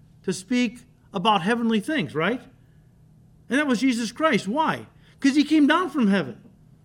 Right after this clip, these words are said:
Jesus was not a teacher sent from God, a human being like John the Baptist, chapter one, verse six. There was a man sent from God whose name was John, right? John was a human being. John didn't come down from heaven. He was born on the earth.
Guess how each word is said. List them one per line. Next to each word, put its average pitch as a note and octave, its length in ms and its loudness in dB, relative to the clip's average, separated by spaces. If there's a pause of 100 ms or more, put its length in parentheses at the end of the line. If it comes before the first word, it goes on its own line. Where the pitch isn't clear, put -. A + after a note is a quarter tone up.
(560)
Jesus E4 320 4
was C4 220 0
not C4 320 2
a A#3+ 120 0
teacher B3 600 0
sent F4+ 380 -2
from A#3 260 2
God, F3 420 0
a F3 60 -2
human B3 380 0
being G3+ 300 2
like G3+ 240 0
John G#3 240 0
the F#3+ 80 0
Baptist, G#3+ 480 -4
chapter F#3 320 -6
one, E3+ 220 -6
verse D3 240 -8
six. A3+ 240 -4 (260)
There E3+ 120 -2
was G#3+ 200 4
a A3 60 2
man G#3+ 260 0
sent A3 300 -4
from F#3+ 160 -4
God F#3 180 -4
whose F3+ 140 -4
name E3+ 200 -6
was D3+ 140 -8
John, F3 420 -2
right? F#3+ 260 -6 (1000)
John D#4 300 0
was C4 120 -2
a B3+ 60 0
human C4+ 320 4
being. D4+ 280 0
John G#3 220 2
didn't G#3 180 -4
come D#3 200 -6
down G3 220 -4
from G3 200 -6
heaven. E3 220 -4
He G#3 60 0
was F#3+ 140 0
born D#3+ 240 -8
on F#3+ 120 -2
the B3 140 -2
earth. D#4+ 260 -4